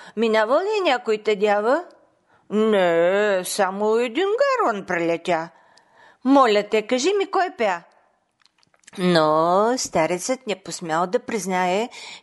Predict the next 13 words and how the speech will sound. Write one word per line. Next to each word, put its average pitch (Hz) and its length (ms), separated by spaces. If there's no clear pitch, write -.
че 214 140
неговата 202 540
щерка 202 460
Жабче 175 480
е 160 40
пяла. 160 500
Кралският 254 600
син 240 440
се - 180
върнал 277 380
от 180 120
дома 220 300
озадачен. 165 760